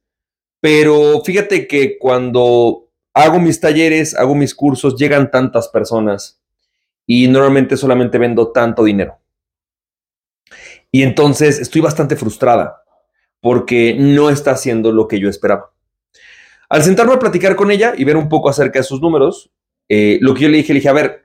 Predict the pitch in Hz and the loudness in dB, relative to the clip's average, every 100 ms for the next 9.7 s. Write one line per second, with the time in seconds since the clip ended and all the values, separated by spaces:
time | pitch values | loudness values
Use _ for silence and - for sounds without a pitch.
0 | - 180 - 226 202 196 120 110 101 - | -6 -4 -2 0 2 2 0 0 0 0
1 | 135 - 185 196 226 220 156 165 233 302 | 0 -2 -4 -2 -4 -6 -4 0 2 2
2 | 320 311 285 262 254 240 - 302 320 320 | 2 2 2 2 -2 -4 -4 -2 0 0
3 | 311 311 - _ _ _ - 151 165 170 | 0 -2 -8 _ _ _ -2 0 2 0
4 | 170 214 196 190 190 180 208 196 302 311 | 0 2 2 2 0 -4 -4 -2 -2 0
5 | 349 339 - 156 175 175 180 170 165 156 | 0 -2 -4 -4 -4 -2 0 0 0 -2
6 | 170 170 175 294 269 - 160 - 160 190 | -2 -4 -4 -4 -4 -2 -2 0 -2 2
7 | 233 262 262 262 262 _ _ _ _ _ | 2 2 0 -2 -4 _ _ _ _ _
8 | 190 196 226 247 247 226 190 165 123 101 | 0 2 2 2 0 0 0 0 -2 -4
9 | 82 - - - 131 147 | -6 -8 -16 -8 -4 -2